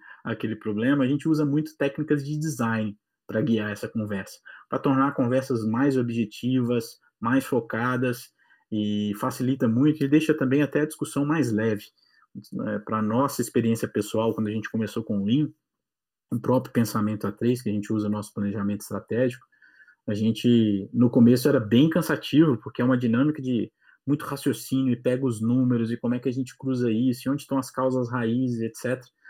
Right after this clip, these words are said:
Mas depois que a gente aplicou técnicas de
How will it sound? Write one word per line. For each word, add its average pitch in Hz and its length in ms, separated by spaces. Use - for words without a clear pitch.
Mas 117 440
depois 120 240
que - 80
a - 20
gente 135 180
aplicou 123 420
técnicas 117 520
de 110 80